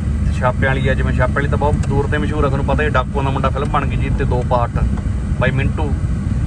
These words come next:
ਬਾਈ ਮਿੰਟੂ ਗੁਰੂ ਸਰ ਗਿਆ, ਉੱਥੇ ਪੜ੍ਹਦੇ ਰਹੇ ਆ ਛਾਪਿਆਂ ਵਾਲੀ।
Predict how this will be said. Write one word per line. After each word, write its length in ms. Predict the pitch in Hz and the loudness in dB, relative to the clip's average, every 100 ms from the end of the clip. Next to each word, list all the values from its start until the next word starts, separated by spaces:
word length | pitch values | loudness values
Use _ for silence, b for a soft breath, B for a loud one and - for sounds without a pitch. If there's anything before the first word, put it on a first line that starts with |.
| - 131 | -2 0
ਬਾਈ 100 | 139 | 0
ਮਿੰਟੂ 300 | 143 143 165 | -2 -2 0
ਗੁਰੂ 180 | 147 | 0
ਸਰ 160 | 143 143 | 0 0
ਗਿਆ, 280 | 143 139 135 - - | 0 0 0 0 0
ਉੱਥੇ 200 | 143 151 | 0 0
ਪੜ੍ਹਦੇ 300 | 147 139 156 | 0 0 0
ਰਹੇ 200 | 139 135 | 0 2
ਆ 80 | 139 - - - - - | 0 0 -2 0 0 0
ਛਾਪਿਆਂ 320 | 131 127 135 | 0 0 0
ਵਾਲੀ। 140 | 131 | 0